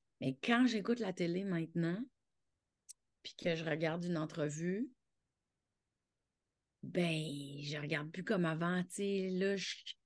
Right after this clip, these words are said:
avec les mots que les gens utilisent, euh, la posture, la vibe, euh,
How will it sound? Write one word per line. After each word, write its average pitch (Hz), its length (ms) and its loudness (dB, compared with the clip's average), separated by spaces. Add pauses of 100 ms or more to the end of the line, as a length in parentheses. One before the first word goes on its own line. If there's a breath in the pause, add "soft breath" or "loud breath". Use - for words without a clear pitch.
(640)
avec 165 220 2
les 185 100 4
mots 185 160 6
que 180 80 -4
les 202 80 4
gens 175 140 2
utilisent, 190 1040 -2 (480 soft breath)
euh, 160 320 4
la 160 160 4
posture, 214 1000 2
la 165 160 4
vibe, 190 760 4
euh, 165 200 6